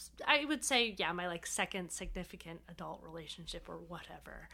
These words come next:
And I just said to my mom, I was like, "I need to be really clear right now that I am not having kids. You know, whatever you need to do to kind of think about that, I suggest you do it, because I've always felt this way." But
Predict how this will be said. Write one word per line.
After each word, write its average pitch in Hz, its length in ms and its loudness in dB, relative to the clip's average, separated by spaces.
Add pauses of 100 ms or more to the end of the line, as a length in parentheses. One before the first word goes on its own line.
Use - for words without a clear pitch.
(320)
And 269 100 12
I 254 100 12
just 254 240 8
said 254 180 8
to 233 80 6
my 208 160 10
mom, 190 260 6
I 180 60 6
was 185 120 4
like, 190 180 0
"I 240 120 6
need 294 200 0 (180)
to 254 100 -2
be 226 100 -2
really 226 340 2
clear 233 400 0
right 247 200 4
now 247 240 6
that 180 180 4
I 180 200 8
am 196 200 2
not 147 220 0
having 185 320 -6
kids. 269 480 0 (600)
You 240 120 2
know, 202 100 6
whatever 202 320 8
you 339 240 10
need 339 220 6
to 302 80 2
do 262 520 4
to 214 300 4 (480)
kind 202 200 2
of 190 80 0
think 208 200 2
about 190 340 6
that, 180 220 4
I 170 120 0
suggest 196 500 0
you 262 100 4
do 208 180 2
it, 247 180 2
because 214 280 -4
I've 214 140 4
always 247 320 8
felt 220 280 4
this 202 220 -2
way." 190 140 4
But 190 220 2